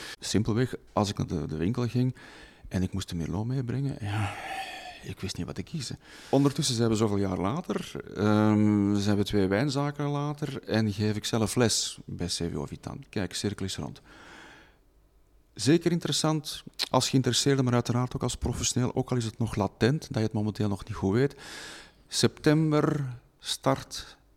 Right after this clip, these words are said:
het eerste semester en in februari, eind januari, begin februari start het tweede semester. Waar dat je dan kan gaan inschrijven om die modules van wijn te gaan volgen. Als je behalve de wijnmodule, waardoor dat je dan wijnkenner,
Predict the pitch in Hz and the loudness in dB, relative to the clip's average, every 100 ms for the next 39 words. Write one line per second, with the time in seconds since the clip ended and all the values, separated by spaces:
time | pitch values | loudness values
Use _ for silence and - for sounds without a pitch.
0 | _ - - 117 131 - - 123 113 113 | _ -10 -4 0 0 -2 -4 -2 -2 -4
1 | - - 104 104 - 104 98 98 104 107 | -6 -4 -2 -2 0 -2 0 0 0 -2
2 | 107 - 104 101 101 104 98 104 104 101 | -2 -2 -2 0 0 0 0 -2 -2 -2
3 | 98 98 98 - 95 - - 90 92 - | -2 -2 -2 -4 -6 -6 -6 -4 -4 -4
4 | 76 67 - - - - - - - - | -6 -6 -10 -16 -18 -16 -14 -16 -16 -6
5 | 95 95 92 95 90 95 90 87 90 - | -4 -2 -2 -2 -2 -4 -4 -4 -4 -6
6 | 82 - - - 62 - 110 - - 98 | -10 -12 -12 -14 -14 -14 -14 -14 -4 -2
7 | 98 110 - - 95 92 85 87 87 - | -2 -6 -16 -12 -4 -2 0 -2 -4 -6
8 | 85 - - 80 85 95 - - - 90 | -6 -8 -8 -8 -8 -10 -18 -20 -14 -10
9 | 82 82 82 - - - - - - - | -10 -12 -14 -16 -20 -20 -20 -20 -16 -8
10 | 85 87 87 90 104 101 90 76 - - | -6 -6 -4 -2 0 0 0 -4 -6 -10
11 | - - 76 95 147 131 107 95 139 165 | -10 -6 -2 0 2 2 2 0 0 -2
12 | 127 69 - - 76 71 69 73 71 71 | -4 -4 -4 -4 -2 -2 -2 -4 -4 -4
13 | 87 87 131 127 | -4 -4 -4 -4